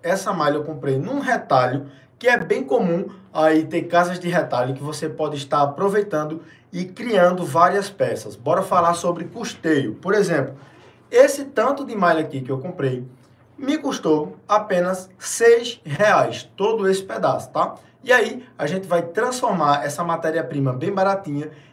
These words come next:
em uma peça onde a gente vai ganhar muito em cima dela. Então, a gente vai ver essas possibilidades, ver a melhor modelagem e aplicar um modelo que seja bem assertivo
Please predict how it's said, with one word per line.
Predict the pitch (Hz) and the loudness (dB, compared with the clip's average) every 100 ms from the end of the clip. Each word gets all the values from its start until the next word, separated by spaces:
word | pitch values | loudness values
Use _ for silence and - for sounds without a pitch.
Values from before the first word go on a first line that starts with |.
| - | -4
em | 147 | -2
uma | 170 190 | 0 0
peça | - 143 139 - 143 | 0 2 2 2 -6
onde | 143 147 | -4 -4
a | |
gente | 135 131 | -4 -6
vai | 131 139 | -4 -2
ganhar | 139 135 165 - - _ - | 0 0 -2 -6 -20 _ -4
muito | 175 208 240 254 262 202 | 0 2 0 -4 -8 -6
em | 196 | -6
cima | - 202 190 | -2 -2 2
dela. | 135 117 | 2 0
Então, | 117 143 151 | -4 -4 -4
a | |
gente | 160 147 | -4 -2
vai | 151 165 165 - _ 135 | 2 2 0 -12 _ -16
ver | - 214 247 | 4 6 6
essas | 196 180 196 | 2 -4 -8
possibilidades, | 196 - 170 180 165 135 127 127 135 | -10 -10 -8 -8 -2 2 2 0 -4
ver | 165 220 220 | 0 0 2
a | 170 | -2
melhor | 175 165 220 | 0 2 2
modelagem | 233 196 156 147 147 190 | 0 0 4 4 2 -2
e | 190 | -2
aplicar | 196 202 190 185 | 0 -2 0 0
um | 190 | 2
modelo | 202 170 165 | 0 0 -4
que | 170 190 | -6 -8
seja | 175 165 | -4 -4
bem | 165 220 | -2 -4
assertivo | 226 208 - 190 190 | -4 -8 -6 -6 -6